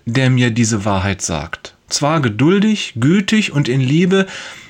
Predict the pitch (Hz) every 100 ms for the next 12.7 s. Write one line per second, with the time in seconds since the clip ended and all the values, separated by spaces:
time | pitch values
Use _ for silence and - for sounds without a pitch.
0 | - _ - 143 175 190 202 135 107 123
1 | - 151 175 143 120 151 175 165 170 196
2 | 190 120 95 92 - - _ _ _ _
3 | _ _ _ _ _ _ _ _ _ _
4 | - 113 113 - - 98 - - 202 -
5 | _ _ _ _ _ _ _ _ _ _
6 | _ _ _ _ _ - 123 202 202 220
7 | 190 175 113 98 82 - - _ _ _
8 | - 90 95 107 104 156 107 92 80 90
9 | _ _ _ _ - 123 165 - - 160
10 | 165 - - - 104 139 185 214 - _
11 | _ 151 190 - - 147 - 190 208 220
12 | - _ 139 185 254 254